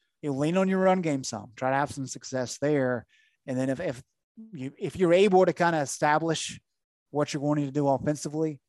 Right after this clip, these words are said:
then you can set up some of those max protects that we've seen in recent weeks and take some shots down the field. I just don't think you wanna put Sam in a situation where,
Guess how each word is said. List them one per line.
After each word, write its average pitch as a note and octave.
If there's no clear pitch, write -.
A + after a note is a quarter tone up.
then D3+
you D#3
can C#3+
set D3
up D3
some C#3+
of C#3
those B2
max C3+
protects C3
that C#3
we've B2+
seen C3
in A#2
recent A#2
weeks C#3+
and A#2+
take C3+
some A#2
shots A#2+
down A#2
the A#2
field. B2
I D#3+
just D3+
don't C#3+
think D3
you C3
wanna C3
put C#3+
Sam C3+
in B2
a B2
situation B2
where, A#2+